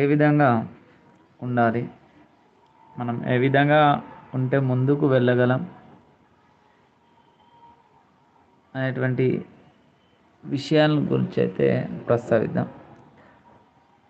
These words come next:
ప్రతి ఒక్కరి జీవితంలో ఏదో ఒక సమస్యతో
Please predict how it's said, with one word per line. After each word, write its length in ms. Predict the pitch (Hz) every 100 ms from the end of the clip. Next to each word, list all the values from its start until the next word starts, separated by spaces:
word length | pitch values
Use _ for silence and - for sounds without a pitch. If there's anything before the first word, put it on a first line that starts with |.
| -
ప్రతి 220 | 143 185
ఒక్కరి 240 | 180 180 156
జీవితంలో 500 | 147 147 147 147 143 156 180 - - _ _ _ _ _ _ _ _ _ _ _ _ _ _ -
ఏదో 260 | 135 139 147
ఒక 100 | 143 135 113 110 - - _ _ _ _ _ _ _ _ _ _ _ _ _ _ _ _ _ _ _ _ - -
సమస్యతో 480 | 135 139 - 143